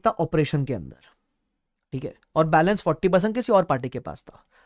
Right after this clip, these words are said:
मतलब एक जॉइंट ऑपरेशन है, उसका सिक्सटी परसेंट ए के पास है और फ़ोर्टी परसेंट other के पास है, others के पास है, ठीक है। आगे बोलता है, "A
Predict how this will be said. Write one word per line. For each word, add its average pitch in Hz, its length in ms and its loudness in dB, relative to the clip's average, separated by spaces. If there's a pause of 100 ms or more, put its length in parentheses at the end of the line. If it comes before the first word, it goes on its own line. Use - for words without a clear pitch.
(160)
मतलब 151 320 -2
एक 180 140 -2
जॉइंट 170 260 2
ऑपरेशन 165 440 -2
है, 120 140 -10 (360)
उसका 185 220 -4
सिक्सटी 185 440 -4
परसेंट 165 440 -2 (100)
ए 151 120 0
के 147 140 -4
पास 113 300 -8
है 214 120 -4 (1080)
और 226 100 0
फ़ोर्टी 147 380 -2
परसेंट 175 360 -4 (100)
other 147 220 0
के 110 120 -8
पास - 300 -16
है, - 80 -20 (260)
others 131 260 -2
के - 120 -14
पास - 280 -18
है, - 120 -20 (920)
ठीक 151 120 -4
है। 240 120 -2 (580)
आगे 185 260 6
बोलता 143 300 2
है, 170 180 -4 (1200)
"A 240 120 4